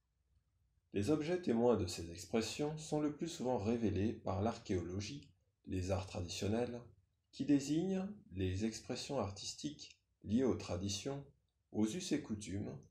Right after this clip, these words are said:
tels qu'ils se manifestent autrefois et continuent de se manifester dans les sociétés africaines. Les arts contemporains, qui font référence aux expressions artistiques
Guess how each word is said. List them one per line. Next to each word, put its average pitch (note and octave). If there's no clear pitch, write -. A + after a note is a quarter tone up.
tels E3
qu'ils -
se -
manifestent G#2+
autrefois G2+
et G#2+
continuent D#3+
de G2+
se F#2
manifester G#2
dans G2+
les A2+
sociétés C3
africaines. -
Les G2+
arts C#3
contemporains, A2+
qui A2+
font B2+
référence A2+
aux F#2
expressions F#2+
artistiques G2+